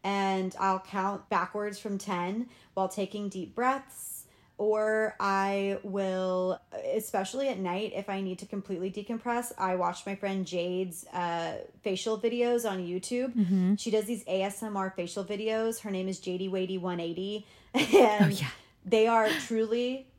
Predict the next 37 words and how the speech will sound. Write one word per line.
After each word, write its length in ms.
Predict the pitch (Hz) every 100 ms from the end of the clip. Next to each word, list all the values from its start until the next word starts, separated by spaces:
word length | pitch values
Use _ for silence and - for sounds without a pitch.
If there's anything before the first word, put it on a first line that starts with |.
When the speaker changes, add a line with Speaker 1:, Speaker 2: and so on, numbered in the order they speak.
| -
Speaker 1:
the, 220 | 190 220 -
like, 200 | 214 202
I 140 | 202
just 180 | 220 220
watch 300 | 190 180 220
it 40 |
and 120 | 220
I'm 120 | 202 185
like, 240 | 165 160 -
"Oh 120 | 180
my 100 | 156
God, 220 | 165 139
I 80 | 147
wish 200 | 165 185
this 140 | 165
was 200 | - 165
me 160 | 180 175
right 200 | 165 165
now." 220 | 165 -
But 160 | - 180
it, 200 | 208 208
it, 160 | 214 208
they 200 | 214 202
are 220 | - 220
so 280 | 202 - 220
soothing 340 | 220 214 196
and 100 | 190
so 120 | 196
relaxing. 520 | 180 175 170 170 185 185
So 140 | 190
find 340 | 190 226 262
something 420 | 277 254 240 247 233
that 220 | 208 185
really 300 | 185 185 196
does 380 | 175 165 165 -
truly 320 | - 170 170
just 420 | 165 135 - -